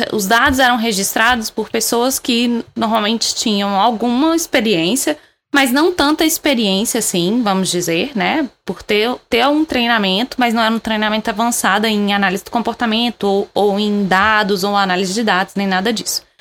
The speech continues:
Então, acho que é uma informação importante pra gente saber que eram pessoas que tavam diretamente ali com os clientes que faziam esses registros. Outra coisa interessante que eles trazem é que, normalmente, né, é,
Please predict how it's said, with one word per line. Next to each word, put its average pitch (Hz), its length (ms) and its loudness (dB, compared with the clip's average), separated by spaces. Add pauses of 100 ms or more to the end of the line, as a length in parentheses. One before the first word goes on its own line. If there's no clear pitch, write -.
(380)
Então, 208 160 0
acho 220 100 -4
que - 80 0
é 233 80 2
uma 233 220 2
informação 240 420 0
importante 233 500 -2
pra 220 140 -2
gente 190 220 -2
saber 208 360 0 (320)
que 196 300 0 (240)
eram 214 220 2
pessoas 233 340 -2
que 269 100 -4
tavam 233 320 0
diretamente 220 600 -2
ali 214 260 0
com 240 180 -4
os 240 120 -4
clientes 247 460 0
que - 100 -12
faziam 226 280 -2
esses - 180 -4
registros. - 680 -4 (1040)
Outra 277 160 -2
coisa 285 220 0
interessante 269 640 0
que 214 100 -2
eles 202 160 -2
trazem 220 580 0
é 220 80 0
que, 180 300 -4 (480)
normalmente, 233 760 2
né, 220 540 2
é, 180 440 -2